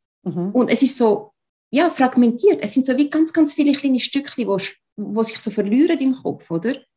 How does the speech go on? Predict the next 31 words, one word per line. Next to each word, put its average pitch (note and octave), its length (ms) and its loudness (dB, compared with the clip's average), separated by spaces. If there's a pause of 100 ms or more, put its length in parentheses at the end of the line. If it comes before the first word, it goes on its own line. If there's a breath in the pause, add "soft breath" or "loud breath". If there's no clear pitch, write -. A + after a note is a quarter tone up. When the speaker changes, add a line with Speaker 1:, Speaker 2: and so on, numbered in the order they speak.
Speaker 1:
Ja, G3 180 -4
stimmt. G#3 340 -4
Du F#3 40 -2
Speaker 2:
Das - 60 -2
Speaker 1:
kannst - 160 4
ja - 40 2
Speaker 2:
das G#3 80 6
Speaker 1:
eh - 40 4
nicht B3 120 4
den B3+ 120 2
Gedanken A#3 460 0
richtig A#3 360 -6
fertig G#3+ 480 -4
denken A3+ 380 -4
meistens, E3 520 -8
ja. G3+ 280 -6
Speaker 2:
Nein. A#3+ 400 0
Und G#3+ 180 0
du, - 80 -2
oder G3+ 240 2
das - 340 -4
sieht D4 220 2
man C#4 80 2
eben, A#3+ 140 0
glaub A3+ 200 -2
ich, G#3+ 60 0
auch, B3 380 0
wenn G#3+ 80 0
ich A3 60 2
mich A3 100 4 (120)
jetzt - 60 -20